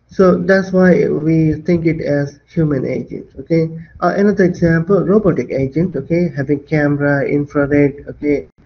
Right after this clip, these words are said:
and, uh, finders, okay, range finders actually, uh, as a sensor, and also, uh, various motors of, for actuators, okay. So these are some of the robotic, okay,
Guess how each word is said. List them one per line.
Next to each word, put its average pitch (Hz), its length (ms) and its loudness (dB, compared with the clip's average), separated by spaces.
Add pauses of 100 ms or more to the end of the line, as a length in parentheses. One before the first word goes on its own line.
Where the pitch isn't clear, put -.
(340)
and, 131 520 0 (240)
uh, 131 420 -2
finders, 143 920 2
okay, 160 260 -4 (140)
range 143 320 2
finders 127 440 -8
actually, 139 460 -10 (480)
uh, 127 280 -2 (100)
as 139 160 0
a 139 100 2
sensor, 165 560 2 (480)
and 180 440 4
also, 185 560 2
uh, 139 420 2
various 170 400 2
motors 165 540 2
of, - 160 -20 (480)
for 139 300 0
actuators, - 920 -8
okay. 226 320 -10 (720)
So 147 480 2 (460)
these 160 320 6
are 143 240 4
some 143 300 -4
of 127 160 -4
the 139 340 -2
robotic, 147 420 0
okay, 220 280 -4